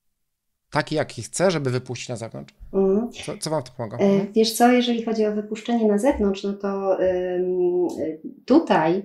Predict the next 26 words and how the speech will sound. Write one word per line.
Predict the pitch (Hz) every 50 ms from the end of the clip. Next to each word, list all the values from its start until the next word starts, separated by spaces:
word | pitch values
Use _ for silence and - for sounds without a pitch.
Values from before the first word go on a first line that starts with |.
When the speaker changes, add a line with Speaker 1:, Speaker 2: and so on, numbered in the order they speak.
| - _ _ _ _ _
Speaker 2:
kryterium | - 202 214 208 226 233 240 233 208 196 190
dla | 180 175 170 170
mnie | 175 185 196 202
jest | 202 202 - - -
to, | 190 185 185 -
czy | - - 202
ja | 202 202 202 220 226 220 214 196 190 180 185
wiem | 202 202 190 185 190 202 240 240 226
na | 208 196
podstawie | 196 - 190 - - - 190 185 190 185
mojej | 185 185 180 185 185 180
wiedzy, | 190 180 165 165 147 147
że | 151 170 170
ten | - 226 226 226 214 208 214
tekst | - 190 180 - - - 175 170 180 180 180
zadziała | 190 208 208 196 196 190 180 165 151 151 156
sprzedażowo | - - - - 185 180 180 175 175 165 160 160 151 156 165 - -
i | 196 190 - - -
czy | - 185 -
ten | - 208 214 214 208 208
tekst | 208 185 185 180 180 180
dobrze | 196 190 190 196 196
wyraża | 185 190 185 185 185 180 180
osobowość | 175 - 170 165 165 165 160 156 160
danej | 160 156 156 156 156
osoby, | 151 - - 160 156 165 185 233 -